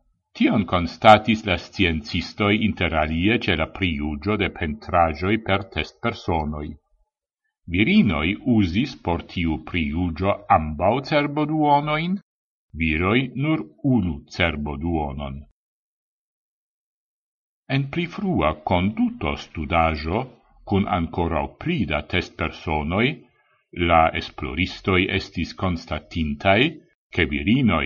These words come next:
povas memorteni pli bone vortojn kaj mesaĝojn,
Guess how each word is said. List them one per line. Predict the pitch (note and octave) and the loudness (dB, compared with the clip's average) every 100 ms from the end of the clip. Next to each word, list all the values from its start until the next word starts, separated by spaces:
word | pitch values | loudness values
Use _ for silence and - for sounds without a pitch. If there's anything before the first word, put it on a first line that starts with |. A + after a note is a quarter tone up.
| C#2+ | -4
povas | - F2+ D#2 D#2 F2+ | -2 0 0 -4 -4
memorteni | F2 D#2+ D2+ - - F#2+ D#2+ D2+ | -2 -2 -4 -8 2 2 4 -2
pli | - F2+ | -2 -2
bone | D#2 F2 D2+ C#2+ D2 - C#2+ | 0 -2 -2 -6 -12 -14 -4
vortojn | E2+ G#2 - B2 B2+ C3 B2+ | -2 -2 -2 0 2 0 0
kaj | F#2+ D#2 | 0 0
mesaĝojn, | D2 C#2+ - D#2+ D2+ C#2 E2 A2+ | -2 -8 -2 -2 -2 -4 -2 -2